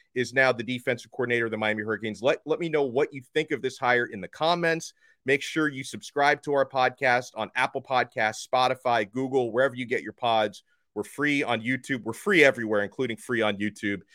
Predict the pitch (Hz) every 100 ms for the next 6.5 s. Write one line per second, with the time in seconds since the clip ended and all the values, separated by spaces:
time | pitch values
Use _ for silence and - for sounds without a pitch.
0 | - _ 113 110 123 160 127 117 131 147
1 | 139 135 143 139 135 123 - 139 151 143
2 | 143 151 147 104 - - 147 160 160 147
3 | 147 151 147 123 117 - 139 151 147 160
4 | 151 123 - 101 127 151 143 - 156 131
5 | 113 117 147 151 151 139 143 139 139 135
6 | 135 - 131 131